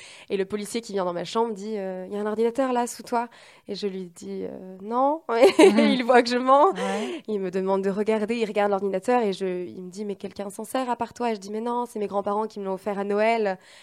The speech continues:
Speaker 1: Personne d'autre que moi l'utilise, personne n'a mon mot de passe. »
Speaker 2: Mhm.
Speaker 1: Et, euh, il replanque le, le, l'ordinateur sous moi, enfin, sous le lit.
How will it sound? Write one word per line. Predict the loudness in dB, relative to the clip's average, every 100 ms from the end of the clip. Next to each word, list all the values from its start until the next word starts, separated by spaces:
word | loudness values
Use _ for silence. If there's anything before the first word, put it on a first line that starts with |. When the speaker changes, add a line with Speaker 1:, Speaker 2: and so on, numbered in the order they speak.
| -6
Speaker 1:
Personne | -4 -4 0 0 2
d'autre | -2 -4
que | -4
moi | 2 2
l'utilise, | 2 -2 -2 -2
personne | -4 -2 -2
n'a |
mon | -2
mot | -2
de | -2
passe. » | 0 -2 -6 -14
Speaker 2:
Mhm. | -8 -6 -8 -12 _
Speaker 1:
Et, | -2 0 0
euh, | -2
il | -4
replanque | 0 2 2 0 -2
le, | -6
le, | -6 -4 -2
l'ordinateur | -4 -4 -4 -2 -4 -6
sous | -6
moi, | -2 -2 -2
enfin, | -6
sous | -8 -4
le | -2
lit. | -2 -6